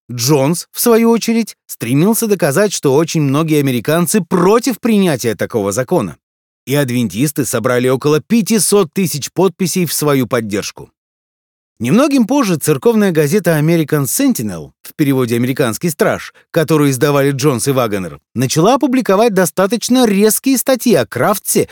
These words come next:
и его организации. Их тон отличался агрессивностью и сарказмом. А когда Джонс подготовил к публикации свою книгу,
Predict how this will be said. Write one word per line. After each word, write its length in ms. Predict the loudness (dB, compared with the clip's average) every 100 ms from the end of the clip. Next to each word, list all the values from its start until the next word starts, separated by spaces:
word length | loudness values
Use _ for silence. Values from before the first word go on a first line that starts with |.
| -6
и 80 | 0
его 260 | 2 4 2
организации. 800 | 2 0 2 0 0 -6 -12 _ _ _ _
Их 300 | -2 0 0
тон 260 | 0 2 2
отличался 580 | 0 -2 0 0 0
агрессивностью 920 | 0 0 0 0 0 2 2 2 -2
и 160 | -2 -2
сарказмом. 760 | -2 -2 0 0 0 -6 -10 -18 _ _
А 100 | -4
когда 280 | -2 0 0
Джонс 380 | 0 0 -2 -4
подготовил 540 | -6 -2 0 0 0
к 100 | -2
публикации 640 | -4 -2 0 0 0 -2
свою 320 | -2 0 0 0
книгу, 460 | 0 0 0 -2